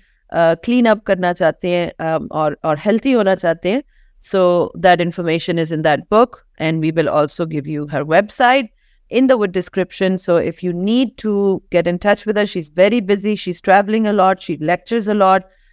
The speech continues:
so she will be able to answer you in email. तो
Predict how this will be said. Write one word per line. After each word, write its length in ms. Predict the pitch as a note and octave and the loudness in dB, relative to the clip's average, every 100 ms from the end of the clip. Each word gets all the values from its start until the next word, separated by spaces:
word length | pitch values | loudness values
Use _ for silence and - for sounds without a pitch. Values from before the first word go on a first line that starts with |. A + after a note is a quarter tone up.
| _ | _
so 460 | - - F#3+ F3+ E3+ | -14 -2 2 2 0
she 220 | - - F3+ | -6 -4 -2
will 180 | F3+ | -2
be 160 | E3+ E3 | 0 0
able 200 | D#3+ D#3+ | 2 0
to 140 | D3+ | 0
answer 260 | C#3+ C#3+ D3+ | -2 -2 -6
you 180 | D#3 C3+ | -6 -6
in 240 | - C3 - | -6 -10 -8
email. 400 | E3+ D#3 C3+ C#3 _ _ _ _ _ | -6 -4 -4 -8 _ _ _ _ _
तो 80 | - | -4